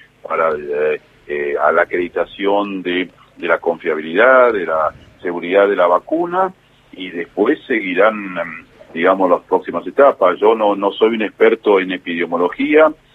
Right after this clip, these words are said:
así que no, no, no puedo, no me animo y no, y no debería hablar de estas cuestiones más técnicas. Lo que sí, eh, no, no me cabe la menor duda de, de la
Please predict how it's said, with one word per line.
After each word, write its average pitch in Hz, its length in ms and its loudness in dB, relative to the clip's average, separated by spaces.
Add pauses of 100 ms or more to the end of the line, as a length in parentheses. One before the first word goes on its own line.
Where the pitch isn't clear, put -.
(320)
así 87 260 -10
que 90 160 -2
no, 87 240 2
no, 92 280 4
no 98 160 0
puedo, 113 380 2
no 107 120 -6
me 101 120 -6
animo 123 440 -6
y 107 40 -10
no, 98 200 -4 (180)
y 90 60 -12
no 98 180 0
debería 107 680 2 (260)
hablar 90 420 0
de 101 100 -6
estas 95 220 -8
cuestiones 101 380 -10
más 90 160 -8
técnicas. 123 560 -4
Lo 82 160 -6
que 85 140 -8 (100)
sí, 160 260 -6 (520)
eh, 78 140 -8
no, 90 300 2
no 92 120 2
me 87 120 0
cabe 92 240 6
la 90 140 2
menor 92 280 -2
duda 120 380 4
de, 92 220 -4 (220)
de 87 180 -8
la 78 380 -2